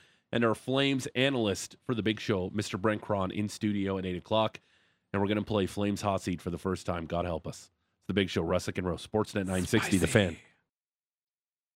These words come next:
Speaker 1: Live from Doug Lacey's Basement Systems downtown studio, it's the big show, Russick and Rose, Sportsnet nine sixty, The Fan. The top of the hour, our Flames big show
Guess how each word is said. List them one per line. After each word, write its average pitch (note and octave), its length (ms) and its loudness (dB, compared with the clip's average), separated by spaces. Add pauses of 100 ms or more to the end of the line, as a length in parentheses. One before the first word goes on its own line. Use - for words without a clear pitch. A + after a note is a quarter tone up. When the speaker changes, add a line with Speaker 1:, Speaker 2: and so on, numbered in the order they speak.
(720)
Speaker 1:
Live B2 260 8
from B2 120 2
Doug A#2+ 160 6
Lacey's A#2 400 4
Basement A2+ 380 2
Systems A2 420 2
downtown G2+ 460 4
studio, C3 340 4
it's A#2+ 120 -2
the A2 60 2
big F#2+ 180 2
show, - 180 2
Russick E2+ 360 0
and F2+ 120 -2
Rose, E2+ 380 -2
Sportsnet B2+ 500 2
nine A2+ 440 4
sixty, A#2+ 840 0
The G2 160 -2
Fan. G2+ 520 0 (540)
The F#2+ 60 -2
top A2+ 240 4
of G#2 60 2
the G2+ 120 6
hour, A#2 400 4
our A2+ 180 4
Flames B2+ 720 2
big A#2 280 2
show G#2+ 340 4